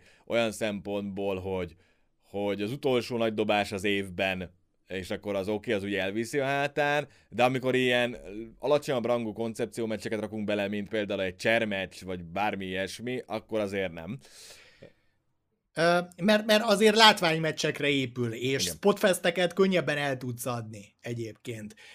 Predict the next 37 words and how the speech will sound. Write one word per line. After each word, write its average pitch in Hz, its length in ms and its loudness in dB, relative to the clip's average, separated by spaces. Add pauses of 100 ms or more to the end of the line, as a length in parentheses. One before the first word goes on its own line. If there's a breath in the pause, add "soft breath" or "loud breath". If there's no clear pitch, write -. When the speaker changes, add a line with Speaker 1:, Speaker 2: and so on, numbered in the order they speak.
(120)
Speaker 2:
Ö, 147 280 -2
ilyen 160 220 2
értelemben. 143 480 2
De 156 60 2
ugye 175 180 2
ezek 214 220 6
azok 175 180 2
a 147 80 0
P - 100 -2 (120)
P 165 60 0
V-k, 190 280 4
amik 151 260 -2
a 139 220 0
korábbiakkal 143 600 2
ellentétben 208 720 2 (240 loud breath)
nem 247 280 8
tudtak 160 380 0
beépülni 147 640 4
az 147 120 -4
éves 151 340 0
naptárba, 165 840 0 (200 loud breath)
mert 185 340 4
nem 285 200 8
jelent 180 300 8
semmit 180 380 4
az, 170 120 2
hogy 165 160 0
októberben 147 580 0
Hell 165 180 0
in 160 140 0
a 156 40 2
Cell 170 300 2
van. 170 240 0
Az 180 120 0
idén 202 240 4
láthattuk, 175 500 0
hogy 190 220 2